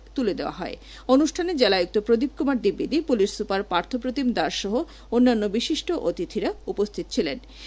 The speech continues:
এই দিবস উপলক্ষে মন্ত্রী শ্রী পাল মহাত্মা গান্ধীর প্রতিমূর্তি এবং ডাকবাংলো রোডের শহীদ বেদিতে মাল্যদান করে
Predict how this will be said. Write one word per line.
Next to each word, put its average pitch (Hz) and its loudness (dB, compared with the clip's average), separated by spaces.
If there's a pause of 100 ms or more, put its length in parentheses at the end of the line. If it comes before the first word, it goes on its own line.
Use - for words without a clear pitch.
(100)
এই 240 4
দিবস 302 4
উপলক্ষে 339 0
মন্ত্রী 220 0 (160)
শ্রী - -4
পাল 175 0 (340)
মহাত্মা 240 2
গান্ধীর 190 -2
প্রতিমূর্তি 185 -2
এবং 247 0
ডাকবাংলো 190 -2
রোডের 185 -2
শহীদ 254 -2
বেদিতে 190 -2
মাল্যদান 175 -4
করে 196 -2